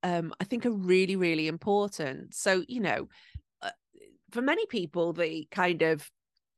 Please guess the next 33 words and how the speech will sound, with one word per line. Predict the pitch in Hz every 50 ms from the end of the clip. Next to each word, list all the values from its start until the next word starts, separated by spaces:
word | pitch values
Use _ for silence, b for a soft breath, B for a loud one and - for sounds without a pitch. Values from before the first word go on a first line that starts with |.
| _ - -
hot, | - 160 - 254 - - _ -
passionate | - - 196 196 - - 180 165 - - -
sex | - - - 220 - - - -
phase | - 214 175 170 165 180
never | 208 208 220 254 320 - 269 - -
ebbs | 160 156 156 - - -
off. | 143 127 143 147 147 - - _ _ _ _ _ -
And | 185 202 214 220
they | 220 214 220 220 196 202 _ _ _ -
consistently | - 247 214 202 - - 294 302 - - - - - - 185 185
throughout | - - 180 170 165 170 185 - -
their | 185 175 170
relationship, | 165 165 160 160 185 196 - - 185 175 - - - 156 - 147 - - _ _ _ _ -
which | - - -
may | 208 190 185 196 196 - - -
last | 170 170 170 165 - -
for | 180
thirty | 175 - - 190 180 180 - - 180 180
or | 165
forty | - - 175 156 156 151 - -
years, | 151 170 180 196 185 165 156 139 165 165 - - B B B B B B B B B B B B B _ _ _ -
um, | - 196 185 180 190 180 170 - - -
have | 185 196 208 202
the | 233
same | 196 - - - - 202 214 233 233 226
amount. | 202 175 175 175 160 151 170 175 -
I, | 190 185 -
I | -
can | - - 208
remember | 208 208 202 196 196 196 185 196 190 180 - _ - -
hearing, | 170 175 185 180 180 175 170 170 170 170 160 -
um, | 170 170 175 170 170
Richard, | 175 - - - - - 190 175 170 165 -